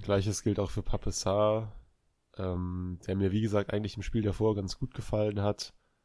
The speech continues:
Dann, äh, hat jetzt Bentancur gegen West Ham gespielt, der mir auch, äh,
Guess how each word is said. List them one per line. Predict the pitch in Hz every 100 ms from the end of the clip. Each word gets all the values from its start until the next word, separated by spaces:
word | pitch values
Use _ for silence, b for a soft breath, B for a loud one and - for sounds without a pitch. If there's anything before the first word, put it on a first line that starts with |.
| _ _ _ _ _ _ _ _ _ _
Dann, | - 95 92
äh, | 92 90 92 90 - - - -
hat | - 98 98
jetzt | -
Bentancur | 107 95 104 127 120
gegen | 107 101
West | 104 -
Ham | 107
gespielt, | 101 - 104 101 101 - B B B _ _ _ _ -
der | 92
mir | 104 -
auch, | 127 156 -
äh, | - -